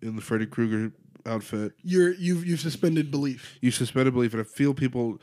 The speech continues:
Speaker 1: suspend belief when they're watching a comedian and forget that, hey, he's a jester. He's trying to do. He's not.
Speaker 2: This is the
Speaker 1: This
Speaker 2: qu-
Speaker 1: isn't fucking hate rally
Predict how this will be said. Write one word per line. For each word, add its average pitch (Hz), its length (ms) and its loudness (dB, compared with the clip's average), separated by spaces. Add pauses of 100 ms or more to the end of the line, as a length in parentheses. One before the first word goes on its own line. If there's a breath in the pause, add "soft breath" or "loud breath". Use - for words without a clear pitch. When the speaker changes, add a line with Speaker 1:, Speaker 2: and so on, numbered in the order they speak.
(400 loud breath)
Speaker 1:
suspend 123 360 -2
belief 120 280 2
when 113 120 -2
they're 110 80 0
watching 110 340 -4
a - 20 0
comedian 110 540 -4 (320)
and 104 100 -14
forget 107 260 -8
that, 101 100 -10 (240)
hey, 131 540 -2 (600 soft breath)
he's 147 300 -6
a 151 80 -2
jester. 110 840 -4 (880 soft breath)
He's - 460 -4
trying 131 680 6
to - 120 -14
do. 104 120 -2
He's 110 160 -4
not. 135 220 4 (460 loud breath)
Speaker 2:
This 160 160 -8
is - 20 -
the 156 60 -2
Speaker 1:
This 151 160 2
Speaker 2:
qu- 185 80 12
Speaker 1:
isn't 202 360 6
fucking 175 360 2
hate 160 340 4
rally 120 380 6